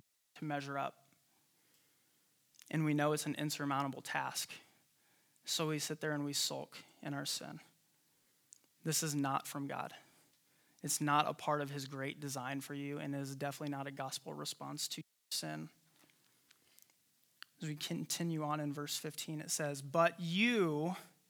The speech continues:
Christian, you have received the spirit of adoption as sons, by whom we cry, 'Abba, Father.' The Spirit himself bears witness with our spirit that we are children of God."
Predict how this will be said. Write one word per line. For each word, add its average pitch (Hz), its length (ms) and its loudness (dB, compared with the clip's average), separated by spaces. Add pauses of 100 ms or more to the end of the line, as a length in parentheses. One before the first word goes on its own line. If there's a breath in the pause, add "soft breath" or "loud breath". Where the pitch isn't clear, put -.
(920 soft breath)
Christian, 170 600 6
you 208 220 4
have 180 400 12
received 196 760 8
the 175 100 6
spirit 190 440 6
of 170 120 2
adoption 165 760 6
as 156 160 2
sons, 151 540 4
by 156 140 6
whom 170 280 0
we 170 100 2
cry, 156 460 2
'Abba, 156 220 0
Father.' 143 500 -2 (880 soft breath)
The 170 100 2
Spirit 202 360 6
himself 170 400 2
bears 170 260 4
witness 180 400 0
with 175 100 -2
our 165 140 2
spirit 160 300 0
that 160 120 -2
we 160 140 2
are 165 100 4
children 156 400 -2
of 147 80 -6
God." 147 240 -8